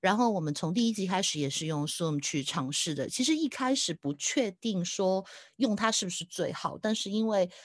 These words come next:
我在香港其实用这个是相对比较擅长而已啦，那所以用了 Zoom 之后去录音嘛，然后录完之后就发现，哦，Zoom 其实有一点很不错，是因为它两条声轨录完之后，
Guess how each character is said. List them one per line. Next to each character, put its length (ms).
我 180
在 160
香 160
港 240
其 160
实 160
用 240
这 140
个 160
是 340
相 280
对 160
比 100
较 140
擅 300
长 320
而 100
已 200
啦， 140
那 160
所 160
以 140
用 160
了 100
Zoom 340
之 200
后 260
去 320
录 300
音 180
嘛， 160
然 100
后 80
录 160
完 180
之 160
后 80
就 160
发 240
现， 260
哦， 200
Zoom 340
其 140
实 140
有 100
一 80
点 140
很 240
不 120
错， 220
是 160
因 140
为 100
它 240
两 260
条 200
声 260
轨 140
录 180
完 180
之 220
后， 260